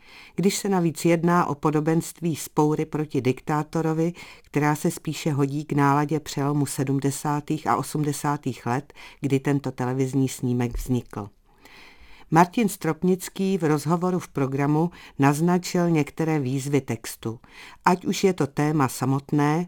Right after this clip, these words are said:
tak to, že film je založen na detailních dokumentárních záběrech vyhraněných typů, eventuálně to, že dirigent většinu času stojí zády k publiku. Soubor disponuje skutečně zajímavými a vyhraněnými typy herců,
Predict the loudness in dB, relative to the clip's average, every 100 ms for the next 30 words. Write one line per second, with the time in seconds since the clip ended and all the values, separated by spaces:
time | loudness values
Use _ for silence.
0 | -6 -8 -8 -4 0 0 -2 -2 -2 0
1 | 0 2 2 0 0 0 0 0 0 -2
2 | -4 -2 -2 -2 -2 0 2 0 -2 -4
3 | -4 -2 -2 -2 -4 0 0 0 0 0
4 | 0 -2 -2 -2 -2 -2 -2 0 0 0
5 | -2 -8 -4 0 0 -2 -10 -20 -20 -6
6 | 0 2 2 0 0 2 2 -2 -2 -2
7 | 2 0 2 2 2 0 0 2 0 0
8 | -2 0 0 -4 -4 -2 -4 -2 -2 0
9 | 0 0 0 -4 -4 -4 0 -2 -2 -8
10 | -8 _ -20 -20 -20 -20 -20 -20 -20 -20
11 | -14 0 4 4 4 2 0 -2 0 2
12 | 4 4 2 -2 -4 -2 -2 2 0 2
13 | 2 4 4 4 4 4 2 0 2 2
14 | 0 0 2 2 2 0 -6 -4 -4 -4
15 | -8 -10 -4 -2